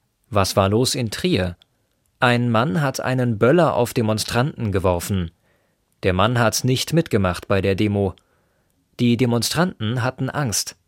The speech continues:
Darum sind sie weggerannt. Was war los in Stuttgart? Demonstranten haben Polizisten angegriffen.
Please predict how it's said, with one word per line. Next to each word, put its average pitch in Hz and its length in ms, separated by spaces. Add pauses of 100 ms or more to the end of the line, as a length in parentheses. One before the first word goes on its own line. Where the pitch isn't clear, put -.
(340)
Darum 101 400
sind 98 200
sie 107 140
weggerannt. 87 640 (1700)
Was 123 300
war 170 120
los 147 260
in 135 180
Stuttgart? - 640 (1000)
Demonstranten 104 800
haben 113 300
Polizisten 110 760
angegriffen. 98 840